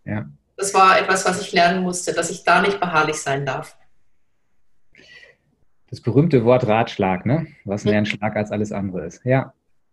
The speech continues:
Speaker 1: weil es die Menschen einfach, ähm, klar hilft es ihnen, aber wenn jetzt diese Lernerfahrung gerade sein soll, kannst du eh sagen, was du willst. Dann wird
Speaker 2: Ja.
Speaker 1: das einfach auch kommen.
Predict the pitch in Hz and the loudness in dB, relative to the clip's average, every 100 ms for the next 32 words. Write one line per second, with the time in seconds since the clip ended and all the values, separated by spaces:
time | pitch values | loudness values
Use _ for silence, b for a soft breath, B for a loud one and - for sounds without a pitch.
0 | _ _ - 104 107 107 - - 107 104 | _ _ -8 -4 -4 -4 -12 -8 -4 0
1 | 107 117 123 98 104 110 117 117 - - | -2 -2 -4 -4 -4 -4 -4 -4 -6 -10
2 | - 110 107 107 104 - _ - 139 156 | -6 -6 -4 -6 -8 -10 _ -2 2 2
3 | 104 117 123 120 - - 104 - 104 107 | 2 6 6 6 0 -8 -8 -8 -4 -2
4 | 101 92 90 78 95 95 98 98 92 104 | 0 0 0 -2 -4 -4 -4 -4 -4 -2
5 | 110 110 - 120 123 113 117 110 - 110 | 0 -2 -4 -2 0 2 0 -2 -2 -2
6 | 117 107 110 110 139 175 131 156 180 _ | 0 0 0 2 2 4 4 4 2 _
7 | _ _ _ _ _ _ _ - 123 123 | _ _ _ _ _ _ _ -2 -2 0
8 | 131 151 123 113 104 101 - 92 90 - | 2 4 4 4 0 -2 -6 -6 -6 -8
9 | _ _ _ - 95 95 104 - - - | _ _ _ -10 -6 -4 -6 -8 -18 -16
10 | 110 - _ 92 80 | -14 -14 _ -16 -16